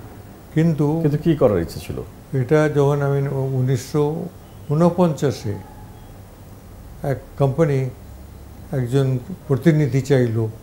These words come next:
Speaker 1: এই পূর্ব পাকিস্তানে।
Speaker 2: আচ্ছা।
Speaker 1: এবং তারা আমাকে পছন্দ করলেন। ঢাকায় আরেকটি প্রতিষ্ঠানে তাদের প্রতিনিধি হিসাবে আমাকে রাখলেন। একশো টাকা মাইনা, এবং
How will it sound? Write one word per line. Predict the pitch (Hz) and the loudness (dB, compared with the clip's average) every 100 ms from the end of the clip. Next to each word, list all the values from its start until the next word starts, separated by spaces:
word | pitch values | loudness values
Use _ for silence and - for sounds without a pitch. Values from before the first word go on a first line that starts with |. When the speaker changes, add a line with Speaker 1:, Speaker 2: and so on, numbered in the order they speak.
| - - - - - | -20 -20 -20 -20 -8
Speaker 1:
এই | 127 117 113 - | -2 0 0 2
পূর্ব | 127 117 | 4 4
পাকিস্তানে। | 117 104 92 - 92 90 85 - | 2 0 -4 -10 -10 -10 -10 -8
Speaker 2:
আচ্ছা। | 90 - - - - - 131 | -8 -10 -18 -18 -18 -8 -2
Speaker 1:
এবং | 131 120 | 0 2
তারা | 135 127 123 | 2 2 2
আমাকে | 117 113 113 117 - - - - - - | 0 -4 -4 -8 -10 -16 -18 -18 -8 0
পছন্দ | 123 123 113 104 | 2 2 0 -2
করলেন। | 104 95 95 90 - - - - - - | -4 -6 -8 -10 -10 -10 -12 -12 -14 -6
ঢাকায় | 127 131 156 139 127 127 - - - - - | -2 0 0 0 0 -8 -18 -20 -20 -20 -6
আরেকটি | 139 143 - 180 | -2 -2 0 -4
প্রতিষ্ঠানে | - 143 139 - 143 123 123 | -2 -4 -4 -4 -2 -2 -2
তাদের | 131 127 127 117 | -2 -2 -2 -2
প্রতিনিধি | 143 127 160 156 143 | -2 0 2 2 2
হিসাবে | 135 110 123 107 135 - - - - - | 2 2 -2 -2 -4 -6 -18 -20 -16 -6
আমাকে | 123 117 123 | -4 -2 -2
রাখলেন। | 110 92 - 92 78 - - - - - - - - 135 | -2 -4 -8 -14 -14 -18 -20 -20 -20 -20 -20 -16 -6 -4
একশো | - 151 | -2 -2
টাকা | 139 123 | 0 -2
মাইনা, | 127 123 127 160 175 - - - - - - - - - - | -2 -2 -4 -6 -8 -16 -20 -20 -20 -20 -20 -20 -20 -20 -6
এবং | 139 127 151 175 | -2 0 0 -4